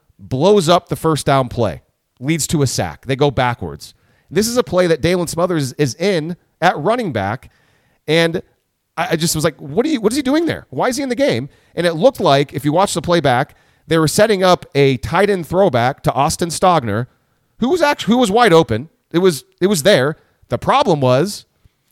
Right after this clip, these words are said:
Daylan Smothers was in at running back, and he released into a route probably too early. I don't even know why he would have been asked to run a route. So he releases, means there's no extra guy back in pass pro to try to, to chip Collin Oliver,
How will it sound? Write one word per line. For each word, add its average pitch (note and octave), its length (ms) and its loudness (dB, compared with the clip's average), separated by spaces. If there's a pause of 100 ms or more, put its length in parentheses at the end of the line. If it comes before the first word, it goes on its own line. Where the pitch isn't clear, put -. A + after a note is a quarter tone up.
(180)
Daylan G#3+ 320 0
Smothers F3+ 460 0
was D3+ 140 0
in F#3+ 80 2
at G#3 80 -2
running D#3 220 -2
back, B2+ 360 -2 (300)
and D3+ 120 -2
he E3+ 180 -4
released G3 540 0
into F3+ 380 -4
a C3+ 100 0
route C#3 540 0 (440)
probably G3 300 -2
too A3 200 -2
early. D3+ 400 0
I C#3+ 60 -2
don't F#3 180 0
even F#3 200 -2
know F3+ 60 2
why E3+ 380 0
he E3 160 0
would E3 120 0
have D#3 40 -2
been D3+ 120 -2
asked E3 240 -2
to C#3+ 60 -2
run E3 180 2
a A3+ 60 0
route. A2+ 380 0 (320)
So D#3 120 -2
he G3+ 100 2
releases, G3+ 640 0 (240)
means E3 360 -2 (100)
there's C#3+ 220 -2
no F3+ 160 4
extra F#3+ 360 -2
guy E3+ 240 2
back D3 300 0
in C#3+ 120 -4
pass - 340 -4
pro B2+ 180 -2
to B2 100 -4
try C#3 180 0
to, C3+ 100 0
to - 260 -6
chip - 640 -4
Collin E3+ 240 4
Oliver, C3 460 2